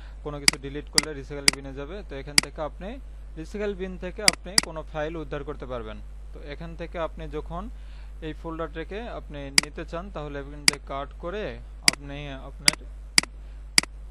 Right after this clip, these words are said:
যে কোনো কোথাও রাখতে পারবেন, এইভাবে রাখতে পারবেন। তো এটা হলো আপনার, আহ, ডিলিটের option, delete কিভাবে ইয়ে করবেন। তো আমরা delete করে দিলাম। তো এখন, আহ, আপনার,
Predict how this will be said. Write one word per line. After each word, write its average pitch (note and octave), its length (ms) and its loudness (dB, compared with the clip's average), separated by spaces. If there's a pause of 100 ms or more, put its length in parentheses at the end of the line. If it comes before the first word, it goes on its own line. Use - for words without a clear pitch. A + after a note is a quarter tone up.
(320)
যে E3+ 100 0
কোনো F#3 200 6
কোথাও G3 260 2
রাখতে E3+ 260 2
পারবেন, A#2 360 -2
এইভাবে D3+ 320 -4
রাখতে D3 260 -2
পারবেন। A2 460 -6 (420)
তো - 160 8 (100)
এটা F#3+ 220 0
হলো F#3 200 0
আপনার, G3 320 -4
আহ, D#3 200 -4
ডিলিটের D#3 480 -2
option, F3+ 420 -2
delete C#3+ 320 -2
কিভাবে C#3 360 -2
ইয়ে C3+ 120 -2
করবেন। C#3+ 340 -6 (400)
তো - 100 6
আমরা C3+ 120 -4
delete C#3+ 340 -2
করে D3 160 0
দিলাম। D3 240 0 (1700)
তো - 100 4 (100)
এখন, D3+ 460 -4
আহ, - 380 0
আপনার, B2+ 520 -2